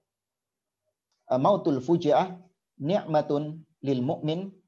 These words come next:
wa adzabun lil kafir." Kematian secara tiba-tiba,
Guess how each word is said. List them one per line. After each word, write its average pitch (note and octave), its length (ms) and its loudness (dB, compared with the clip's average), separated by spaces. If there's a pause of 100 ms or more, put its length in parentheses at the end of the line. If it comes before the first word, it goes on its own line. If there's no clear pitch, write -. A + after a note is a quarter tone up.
(200)
wa C3 240 0
adzabun C3+ 400 0
lil B2 160 -2
kafir." A#2 400 -6 (800)
Kematian D#3 480 -2
secara C#3+ 400 -4
tiba-tiba, B2+ 720 -2